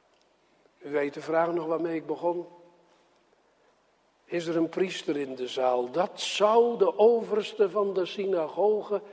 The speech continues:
waar hij dan ook staat, kunnen vragen.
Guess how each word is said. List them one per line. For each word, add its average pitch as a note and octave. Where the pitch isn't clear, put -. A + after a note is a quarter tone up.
waar G#3
hij G#3
dan G3
ook F#3+
staat, F3
kunnen F3+
vragen. G#3+